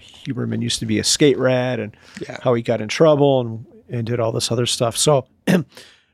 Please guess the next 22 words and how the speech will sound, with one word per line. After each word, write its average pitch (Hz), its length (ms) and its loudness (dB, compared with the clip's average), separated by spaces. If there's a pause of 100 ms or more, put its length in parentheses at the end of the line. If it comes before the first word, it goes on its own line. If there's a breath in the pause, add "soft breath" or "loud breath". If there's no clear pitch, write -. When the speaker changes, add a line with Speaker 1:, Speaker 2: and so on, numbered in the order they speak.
(160)
Speaker 1:
answer 190 300 4
your 151 60 4
question, 143 460 2
no, 139 240 2
I 113 120 -2
did 117 180 -4
not 117 360 -8
prepare 104 580 -14
at 101 140 -18
all. - 180 -20 (300)
Speaker 2:
Perfect. - 680 -4 (480 soft breath)
Well, 92 220 2
that 135 200 6
is 139 200 2
okay. 95 520 2
And 147 120 2
I'll, 170 120 0
I'll 160 200 4
lay 127 180 4
it 101 100 0
out. 87 300 -6
So 107 540 0